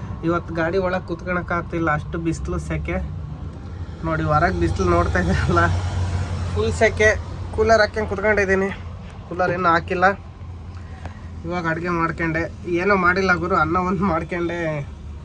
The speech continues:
ಅಲ್ಲಿ ಇದು ಪುದೀನ ಚಟ್ನಿ ತಂದಿದ್ನಲ್ಲ, ಅನ್ನ ಒಂದು ಮಾಡ್ಕೊಂಡು ಚಟ್ನಿ ತಿಂದು ಕುತ್ಕೊಂಡಿದ್ದೀನಿ. ಆಫೀಸ್ನಾಗ ಇನ್ನೂ ಹೋಗಿಲ್ಲ, ಯಾರ ತಕ್ಕ ಹೋಗೋಣ ಅಂತ ಯೋಚನೆ ಮಾಡ್ತಾ ಇದ್ದೀನಿ. ದೀಪಕ್ಕಿಗೆ ಹೋಗೋಣ, ಕರ್ನಾಟಕಕ್ಕೆ ಹೋಗೋಣ ಅಂತೇಳಿ.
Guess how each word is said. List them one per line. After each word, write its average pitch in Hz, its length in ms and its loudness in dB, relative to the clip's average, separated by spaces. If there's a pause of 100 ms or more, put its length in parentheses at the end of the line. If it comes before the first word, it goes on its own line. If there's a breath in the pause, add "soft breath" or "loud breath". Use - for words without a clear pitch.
(240)
ಅಲ್ಲಿ 156 380 0
ಇದು 165 220 0
ಪುದೀನ 175 340 0
ಚಟ್ನಿ 175 340 -2
ತಂದಿದ್ನಲ್ಲ, 165 580 0 (720)
ಅನ್ನ 165 160 2
ಒಂದು 175 220 2
ಮಾಡ್ಕೊಂಡು 170 560 2
ಚಟ್ನಿ 165 360 -2
ತಿಂದು 175 680 -2 (1080)
ಕುತ್ಕೊಂಡಿದ್ದೀನಿ. 165 600 2 (260)
ಆಫೀಸ್ನಾಗ 190 560 2
ಇನ್ನೂ 185 180 4
ಹೋಗಿಲ್ಲ, 185 480 2 (400)
ಯಾರ 190 280 4
ತಕ್ಕ 202 220 2
ಹೋಗೋಣ 185 360 4
ಅಂತ 175 220 2
ಯೋಚನೆ 180 460 0
ಮಾಡ್ತಾ 165 440 0
ಇದ್ದೀನಿ. 160 340 0 (880)
ದೀಪಕ್ಕಿಗೆ 180 460 2
ಹೋಗೋಣ, 170 320 4
ಕರ್ನಾಟಕಕ್ಕೆ 165 800 0
ಹೋಗೋಣ 156 300 0
ಅಂತೇಳಿ. 151 460 -2